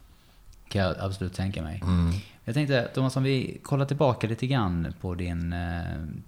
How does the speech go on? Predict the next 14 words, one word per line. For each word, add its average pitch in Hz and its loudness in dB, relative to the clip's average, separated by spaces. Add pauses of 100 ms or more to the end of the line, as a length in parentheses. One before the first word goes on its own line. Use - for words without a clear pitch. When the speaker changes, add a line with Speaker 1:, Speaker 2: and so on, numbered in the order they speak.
(120)
Speaker 1:
på 95 -4
din 98 0
karriär 101 -2
då 123 0
och, 87 -6
eh, 85 -4
tittar - -8
kanske 90 -6
lite 92 -8
grann 87 -4
på 92 -6
ett - -8
av 87 -8
de, 85 -6